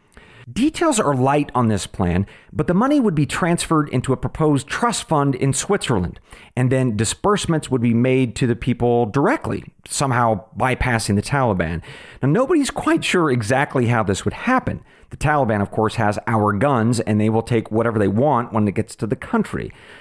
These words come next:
But this is generally the idea that Biden and his team are thinking about.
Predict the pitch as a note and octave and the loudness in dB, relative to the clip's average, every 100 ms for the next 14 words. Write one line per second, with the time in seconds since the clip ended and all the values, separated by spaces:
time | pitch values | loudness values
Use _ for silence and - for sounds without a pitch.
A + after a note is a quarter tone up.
0 | - - E3+ - - - - - E4+ G#3 | -20 -4 -2 -2 -8 -6 -4 -4 -4 -6
1 | G#2 D3+ F3+ E3+ C#3 C3 - B2 A2+ A#2 | -2 0 2 2 2 0 0 0 2 2
2 | A#2 G2 F2+ G#2+ G#2 G#2 E2+ F#2+ F2+ - | 2 0 0 2 2 2 0 -2 -4 -2
3 | C#3+ A2 G2+ - A2+ - D3 - D#2 - | 0 2 2 0 -4 -2 -2 -2 -4 -8